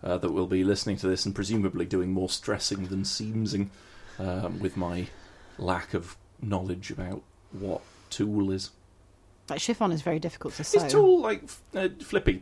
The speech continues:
Speaker 1: like that?
Speaker 2: I think
Speaker 1: 'Cause,
Speaker 2: so.
Speaker 1: um, isn't
Speaker 2: Look it
Speaker 1: that,
Speaker 2: up.
Speaker 1: 'cause
Speaker 2: It's,
Speaker 1: that's a
Speaker 2: it's
Speaker 1: kind
Speaker 2: sort
Speaker 1: of
Speaker 2: of,
Speaker 1: cream.
Speaker 2: it's a sort of netty thing,
Speaker 1: 'Cause
Speaker 2: I
Speaker 1: you can,
Speaker 2: think.
Speaker 1: you can cream a
Speaker 2: T U L L E.
Speaker 1: Okay, tulle dress. It's all
Speaker 2: Yeah.
Speaker 1: n-, oh, it's
Speaker 2: Yeah, it's
Speaker 1: netting.
Speaker 2: sort of net-,
Speaker 1: Oh.
Speaker 2: it's a very fine netting.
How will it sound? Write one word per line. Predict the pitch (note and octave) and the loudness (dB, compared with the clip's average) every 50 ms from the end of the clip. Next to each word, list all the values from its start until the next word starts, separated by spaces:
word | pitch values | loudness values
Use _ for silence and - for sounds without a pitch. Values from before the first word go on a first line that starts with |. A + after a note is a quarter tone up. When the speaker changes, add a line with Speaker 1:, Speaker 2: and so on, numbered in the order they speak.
| - F#2+ | -4 -4
Speaker 1:
like | - A#2+ A2+ | -2 2 2
that? | A2 G2+ - - | 2 2 0 -2
Speaker 2:
I | - - - - - - - - - - | -10 -20 -20 -20 -20 -20 -20 -20 -20 -14
think | - - | -2 4
Speaker 1:
'Cause, | - C#3 C#3 - | 4 4 6 6
Speaker 2:
so. | C#4 | 6
Speaker 1:
um, | G#3 | 6
isn't | F3+ - A#3+ | 6 8 8
Speaker 2:
Look | - G#3+ | 8 8
it | A3 | 10
Speaker 1:
that, | A3 - | 10 12
Speaker 2:
up. | F#4 G4 - | 12 12 12
Speaker 1:
'cause | - | 12
Speaker 2:
It's, | C#4 C#4 | 10 8
Speaker 1:
that's | - - | 8 8
a | - | 6
Speaker 2:
it's | F4+ C4 - | 6 8 8
Speaker 1:
kind | A4 A4 A4+ - | 8 8 10 10
Speaker 2:
sort | |
Speaker 1:
of | B4 | 10
Speaker 2:
of, | A4 | 10
Speaker 1:
cream. | G#4 G4 G4 | 10 8 6
Speaker 2:
it's | D4+ D#4 - - F4 | 4 4 2 2 0
a | |
sort | D#4+ - F#4 G4+ - - | 2 2 2 2 2 0
of | F4+ - | 0 0
netty | D4+ D#4+ G4 - - G4 E4+ | 0 0 0 0 -2 -2 0
thing, | - - - - | 0 0 -2 -2
Speaker 1:
'Cause | - C3+ | -2 -2
Speaker 2:
I | D3+ | -2
Speaker 1:
you | D3+ | -2
can, | D3+ D#3+ E3 D#3+ D3+ D3+ | -2 -2 -2 -2 -2 -4
Speaker 2:
think. | - - | -6 -8
Speaker 1:
you | E3+ | -8
can | E3 - F3 E3 | -6 -6 -6 -8
cream | - - - F#3+ G#3 G#3 F#3 C#3 | -6 -4 -4 -4 -2 -2 -2 -2
a | G#2 A2 - - - - - - - - - - - - - - - - - - | -2 -2 -4 -10 -20 -20 -20 -20 -20 -20 -20 -20 -20 -20 -20 -20 -20 -20 -10 -6
Speaker 2:
T | - D4+ D#4 D4+ C#4+ A#3 F#3 C3+ | -4 -2 -2 -2 0 0 0 0
U | G2+ G#2 G#2 - - | 0 -2 -4 -6 -6
L | - - F3+ F3 E3+ F3 - | -6 -4 -4 -4 -4 -4 -4
L | F#3 F#3+ F3+ F3 - - | -4 -4 -4 -4 -4 -4
E. | E3+ - - - - D#3 D3 - - - - - - - - - - - - - - | -6 -6 -6 -8 -8 -8 -8 -10 -14 -20 -20 -16 -12 -12 -12 -12 -12 -18 -8 -2 0
Speaker 1:
Okay, | F3 A#3+ D#4 D4+ - - - - - | 2 2 2 2 2 0 0 -2 -4
tulle | - - - E3+ F#3+ G#3+ | -6 -4 -2 -2 -2 -2
dress. | F#3+ F3 G#2 F2 A#2 - - - - - - - - - | -2 -2 -2 -2 -2 -6 -12 -16 -18 -20 -20 -20 -20 -4
It's | - B3 | 2 4
all | - | 6
Speaker 2:
Yeah. | - | 6
Speaker 1:
n-, | D#3+ C#3+ C3+ C#3+ | 6 4 2 0
oh, | - A3+ | 2 4
it's | E4+ F4+ - | 4 4 4
Speaker 2:
Yeah, | - D4 F#4+ G4+ F#4+ F#4 | 2 0 2 6 6 6
it's | - F#4+ | 6 6
Speaker 1:
netting. | - | 4
Speaker 2:
sort | - G4+ - | 4 4 6
of | D#4 F#4+ - | 6 6 8
net-, | - G#4+ G#4 | 8 8 8
Speaker 1:
Oh. | E4+ C4 | 8 8
Speaker 2:
it's | D4 - | 6 4
a | C#4+ | 6
very | C4 C#4+ C#4+ C#4 | 8 8 8 8
fine | - - C#4+ C4+ B3+ B3 | 8 8 8 8 8 8
netting. | B3 C4 C4+ - - F#3+ F3 E3 | 4 4 2 -2 -4 -6 -6 -6